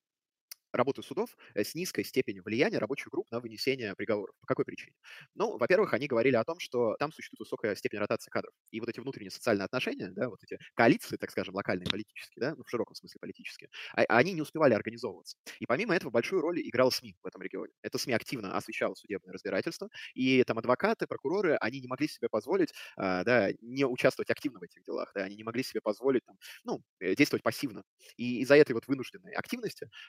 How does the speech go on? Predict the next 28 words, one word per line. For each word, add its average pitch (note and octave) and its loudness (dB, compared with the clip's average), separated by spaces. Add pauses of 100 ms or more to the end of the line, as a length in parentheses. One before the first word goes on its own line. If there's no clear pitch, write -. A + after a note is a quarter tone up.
а, F#2+ 2
из-за, B2 0
из-за A2 -10 (260)
ротации A2 2
кадров, G#3 2
там, G2 -12
из F#2+ -18
ряда G#2 2
других, A#3+ -6 (640)
а, A2+ 0
показателей, A2+ 2
как B2 2
раз-таки - 4
в - -4
Балтиморе B2+ 2
было B2 4 (240)
крайне B2+ 4
малое F3 6
по - -16
сравнению G#2+ -4
с - -20
другими, G2+ -10
которые F#2+ -6
они F#2+ -8
анализировали, G2 -8
а, - -12
там, - -18 (120)
штатами, - -4